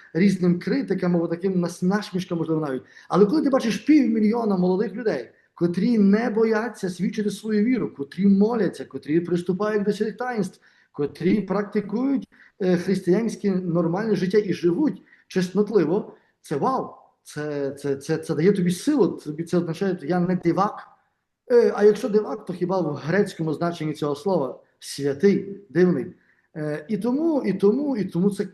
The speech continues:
це, це, перш за все, с-, створити це середовище таке. Але друга, для нас, українців, я думаю, це нагода також зустрітися.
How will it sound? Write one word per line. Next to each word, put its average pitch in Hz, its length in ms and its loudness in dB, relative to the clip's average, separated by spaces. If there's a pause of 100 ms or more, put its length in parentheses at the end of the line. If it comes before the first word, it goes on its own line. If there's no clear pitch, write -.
(120)
це, 190 160 -4
це, 208 220 2
перш 226 300 -4
за 180 80 -2
все, 240 360 -8 (120)
с-, - 420 -16
створити 196 400 0
це 180 140 -6
середовище 143 720 -2
таке. 123 240 -12 (340)
Але 175 160 4
друга, 208 420 2
для 185 100 2
нас, 180 320 0
українців, 147 600 -4 (340)
я 160 120 0
думаю, 180 300 4
це 180 180 -4
нагода 170 640 -2 (380)
також 147 380 -4
зустрітися. 147 600 -4